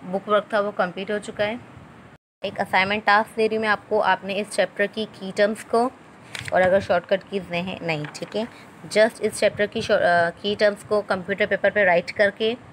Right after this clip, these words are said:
और उसको अपनी copy में paste करना है, ठीक है। तमाम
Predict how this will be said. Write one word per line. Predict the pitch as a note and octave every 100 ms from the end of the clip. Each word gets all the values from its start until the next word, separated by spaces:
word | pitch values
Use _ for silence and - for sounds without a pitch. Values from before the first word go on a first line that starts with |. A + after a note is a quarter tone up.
| - - -
और | F3+ F#3+
उसको | F#3 G3
अपनी | G3+
copy | F#3 F3+ F#3+
में | G3+
paste | G3 F3 -
करना | - E3 D#3
है, | D#3+
ठीक | - -
है। | G3
तमाम | G3 F3 F3 F#3+